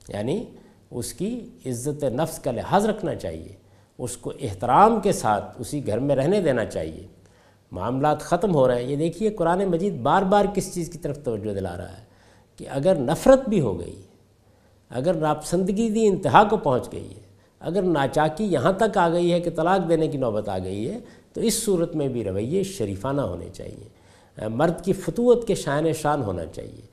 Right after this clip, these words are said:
उसे बुलंद हौसलगी के साथ मामला करना चाहिए। इस तरह की खिस्सत रवा नहीं रखनी चाहिए कि जिसमें दूसरे की खुददारी मजरूह हो, बल्कि तमाम मामलात शौहर की आमदनी के लिहाज से और उसके मेयार ज़िंदगी के मुताबिक होने चाहिए।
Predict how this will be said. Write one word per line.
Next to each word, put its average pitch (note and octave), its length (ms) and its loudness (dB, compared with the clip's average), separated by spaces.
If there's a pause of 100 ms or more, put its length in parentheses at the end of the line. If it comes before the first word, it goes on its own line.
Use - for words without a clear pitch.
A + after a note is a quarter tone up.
(240)
उसे F3 260 0
बुलंद D#3 420 2
हौसलगी G#3 520 4
के D#3+ 120 0
साथ A#2 280 -2
मामला F#2+ 300 -6
करना - 320 -14
चाहिए। A#1 420 -16 (480)
इस - 260 -6
तरह F#3 200 6
की E3 180 0
खिस्सत F#3+ 480 0
रवा D#3 220 4
नहीं A3 140 4
रखनी C3 300 0
चाहिए G2+ 440 -4 (400)
कि G#2+ 100 -4
जिसमें C3+ 360 -2
दूसरे B2+ 360 0
की F3+ 200 -4 (440)
खुददारी B2+ 440 4
मजरूह G2+ 360 2
हो, - 120 -12 (600)
बल्कि D3+ 360 4
तमाम F3 500 8
मामलात D#3 540 8
शौहर D#3 380 6
की F3 260 0
आमदनी F#3+ 440 8
के F#3+ 120 4
लिहाज A#2+ 360 6
से G3+ 240 2
और F#3+ 100 6
उसके - 400 2
मेयार C#3+ 500 6
ज़िंदगी E3 460 2
के G3 140 2
मुताबिक G3 420 4
होने D#3+ 240 2
चाहिए। F#2+ 380 -2